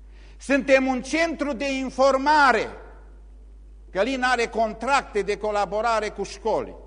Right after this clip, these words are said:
Nu știu dacă înțelegeți. Dacă înțelegeți ce înseamnă lucrul acesta. Frații mei, am luat un motou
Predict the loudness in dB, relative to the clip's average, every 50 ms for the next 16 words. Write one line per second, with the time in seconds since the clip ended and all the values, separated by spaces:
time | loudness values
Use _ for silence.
0 | -20 -20 -20 -20 -20 -20 -20 -20 -20 -20 -20 -20 -20 -20 -20 -20 -20 -20 -20 -20
1 | -20 -20 -20 -20 -20 -20 -20 -20 -20 -20 -20 -20 -20 -20 -20 -20 -20 -20 -20 -20
2 | -20 -20 -20 -20 -20 -20 -20 -20 -20 -20 -20 -20 -20 -20 -20 -20 -20 -20 -20 -20
3 | -20 -20 -20 -20 -20 -20 -20 -20 -20 -20 -20 -20 -18 -14 -12 -10 -8 -6 -6 -6
4 | -4 -6 -8 -6 -8 -8 -8 -8 -10 -10 -12 -16 -16 -18 -20 -20 -20 -20 -20 -20
5 | -20 -20 -20 -20 -20 -20 -20 -20 -20 -20 -20 -20 -20 -20 -14 -8 -6 -6 -4 -4
6 | -4 -6 -6 -6 -6 -6 -4 -4 -4 -4 -6 -12 -12 -12 -14 -12 -12 -12 -12 -10
7 | -10 -10 -10 -10 -10 -10 -10 -10 -10 -12 -14 -12 -10 -10 -10 -10 -10 -14 -18 -18
8 | -20 -20 -20 -20 -20 -20 -20 -20 -20 -20 -20 -20 -20 -12 -6 -6 -4 -4 -4 -6
9 | -6 -6 -8 -10 -12 -18 -20 -20 -20 -20 -20 -20 -20 -10 -4 -4 -4 -4 -4 -4
10 | -2 0 0 0 0 -2 -6 -18 -20 -14 -10 -8 -8 -8 -6 -4 -2 -2 -2 -2
11 | 0 0 0 0 0 -2 -8 -12 -16